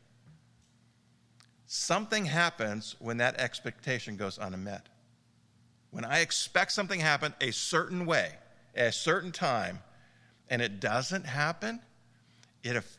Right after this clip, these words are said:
it affects me in a negative way. It, it creates anger, resentment, bitterness, fear,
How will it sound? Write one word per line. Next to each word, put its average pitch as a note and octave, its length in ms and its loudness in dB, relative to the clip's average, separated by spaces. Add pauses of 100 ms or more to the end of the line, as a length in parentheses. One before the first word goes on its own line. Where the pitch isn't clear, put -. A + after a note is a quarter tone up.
it A#2 140 -4
affects - 800 -4
me G2 360 -6 (280)
in C3 140 -2
a D#3+ 80 0
negative A2+ 680 -2
way. D3+ 360 -8 (420)
It, C3 180 -4
it C3 180 0 (220)
creates C3+ 680 0 (560)
anger, A2+ 480 0
resentment, G#2+ 720 0
bitterness, B2+ 480 2
fear, B2 640 0